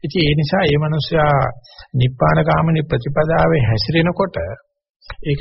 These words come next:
නි-, කොහොමඩක්වත් නිහඬ බණක් වෙනව බලන්න ඉන්න කෙනාට.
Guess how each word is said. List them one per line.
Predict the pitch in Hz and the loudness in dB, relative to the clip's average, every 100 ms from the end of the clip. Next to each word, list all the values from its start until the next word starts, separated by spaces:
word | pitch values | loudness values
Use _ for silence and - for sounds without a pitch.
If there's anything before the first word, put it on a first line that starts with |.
| 185 | 0
නි-, | 147 135 139 | 0 0 -2
කොහොමඩක්වත් | 139 123 170 180 185 - - - | -2 0 2 0 -2 -2 -6 -2
නිහඬ | 185 160 170 | 0 2 2
බණක් | 147 147 147 | 2 0 -2
වෙනව | - 160 175 | -4 -4 -2
බලන්න | 131 98 | -2 -4
ඉන්න | 90 90 | -6 -10
කෙනාට. | 107 - - | -12 -14 -16